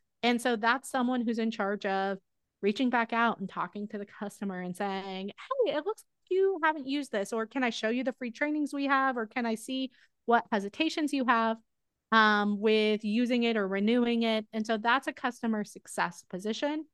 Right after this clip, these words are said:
And those roles are usually given to someone who has, like, instructional technology background or someone who works with, like, districts, um, sometimes a little bit higher up, maybe a tech tosa,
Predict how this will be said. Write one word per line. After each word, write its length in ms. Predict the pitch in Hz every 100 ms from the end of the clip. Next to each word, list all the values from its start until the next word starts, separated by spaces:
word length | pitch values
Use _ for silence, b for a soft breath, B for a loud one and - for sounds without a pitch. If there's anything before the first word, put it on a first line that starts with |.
| _ _ -
And 220 | 226 226
those 280 | 233 311 330
roles 320 | 285 294 294
are 100 | 240
usually 1040 | 214 190 190 233 269 240 214 208 185 190 190 _ _ _ 220
given 260 | 220 226
to 140 | 226 220
someone 640 | 226 208 208 208 208 214 202
who 200 | 208 202
has, 300 | 214 190 185
like, 140 | 180
instructional 680 | 180 180 - 175 - 214 185
technology 800 | - - - 180 190 233 226 269
background 760 | 277 269 262 302 302 302 302 - _ _ _ 233
or 200 | 226 208
someone 440 | 214 196 202 202
who 120 | 202
works 320 | 190 185 -
with, 140 | 180 -
like, 220 | 160 - -
districts, 760 | 302 302 - 285 277 277 - - _ _ -
um, 420 | 202 196 190 190
sometimes 520 | - 202 208 220 208
a 60 | 202
little 200 | 196 196
bit 120 | 185 -
higher 380 | - 190 185 185
up, 160 | 190
maybe 240 | 202 175 165
a 60 |
tech 340 | - 233 233 -
tosa, 640 | 254 240 233 240 233